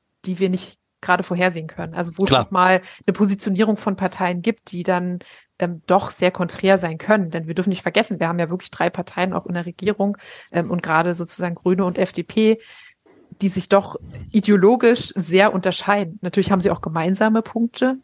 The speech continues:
Speaker 1: die sie gern voranbringen wollen, aber doch bei vielen Themen auch aus, ein großes Auseinanderfallen. Ähm, also ja, bei der, ich meine, bei der Großen Koalition war es beim, beim letzten Mal auch so,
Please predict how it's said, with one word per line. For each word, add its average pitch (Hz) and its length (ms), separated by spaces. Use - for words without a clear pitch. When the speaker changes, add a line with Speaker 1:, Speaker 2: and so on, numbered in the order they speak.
Speaker 1:
die 208 80
sie 196 80
gern 196 160
voranbringen 196 480
wollen, 202 160
aber 175 140
doch 175 120
bei 175 140
vielen 180 300
Themen 180 260
auch - 140
aus, - 380
ein 175 80
großes 180 340
Auseinanderfallen. 170 840
Ähm, 170 380
also 202 220
ja, 220 200
bei 175 80
der, - 120
ich - 80
meine, 202 140
bei 190 60
der 190 80
Großen 214 260
Koalition 202 380
war 180 80
es - 60
beim, 180 520
beim 170 320
letzten 185 320
Mal 170 140
auch 226 180
so, 262 360